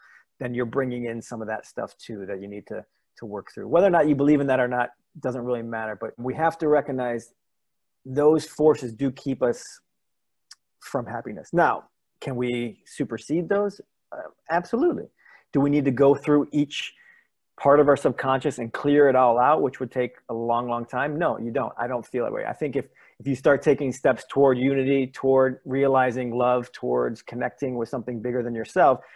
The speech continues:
you naturally burn away these samskaras, these, these conditions, these vrittis, you know, these tendencies toward ego.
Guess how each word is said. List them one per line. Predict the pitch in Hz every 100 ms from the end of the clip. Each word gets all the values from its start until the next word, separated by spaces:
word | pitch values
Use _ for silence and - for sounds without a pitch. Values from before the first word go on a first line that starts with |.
| -
you | 135 131
naturally | 131 131 131 135 117
burn | 117 127 127
away | 120 123 123 113
these | 110 107 -
samskaras, | 104 101 - 107 101 101 104
these, | 101 104 104 -
these | 113 101
conditions, | - - 101 104 107 98 95
these | 101 104
vrittis, | 101 98 - 90 87 95
you | 98
know, | 92
these | 101 95 _ _
tendencies | - 165 170 143 117 - 123 120 117 -
toward | - - 123 120 117 127 - _ _ _ _ _ _ _ _
ego. | 127 117 113 -